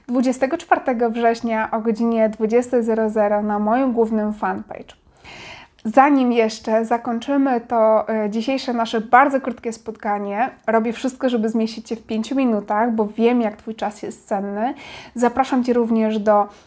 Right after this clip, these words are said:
udostępnienia tego nagrania i napisania swojego własnego komentarza. Czy Twoim zdaniem ta metoda jest prosta, czy mega skomplikowana? Jestem przekonana, jeżeli będziesz to robić pierwszy raz, to będzie dla Ciebie trudne,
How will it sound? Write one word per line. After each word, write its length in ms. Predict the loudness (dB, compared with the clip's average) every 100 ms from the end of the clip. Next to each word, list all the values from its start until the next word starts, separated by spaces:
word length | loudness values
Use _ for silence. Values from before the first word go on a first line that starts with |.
| _ -6
udostępnienia 680 | 0 0 0 -2 0 0 0
tego 200 | -2 -2
nagrania 540 | -2 0 0 0 -4 -4
i 60 | -2
napisania 520 | -2 -4 -4 0 0
swojego 320 | 0 -2 -2
własnego 400 | -4 -6 -4 -4
komentarza. 760 | -2 -2 -2 0 0 0 -4 -8 -16 -20 -8
Czy 120 | -6
Twoim 340 | 0 2 4 4
zdaniem 540 | 2 2 0 -2 -4 -10 -20 _
ta 160 | 2 2
metoda 560 | 2 0 2 2 0 -2
jest 380 | -2 0 0 -2
prosta, 340 | 0 0 4 4 4 -4
czy 100 | -2
mega 280 | 2 4 2
skomplikowana? 840 | -2 -6 -6 -4 -2 -2 -2 -4 -10 _ _ _
Jestem 260 | -6 0 0
przekonana, 600 | 2 0 2 4 4 2
jeżeli 260 | 0 0 0
będziesz 300 | -2 -4 -4
to 100 | -4
robić 240 | -4 -4
pierwszy 320 | -2 0 2
raz, 340 | 4 4 2 -8 -20 -20 -20 -4
to 200 | 4 4
będzie 420 | 4 4 4 4 2
dla 160 | 0
Ciebie 240 | -2 -6 -4
trudne, 420 | -4 -6 -6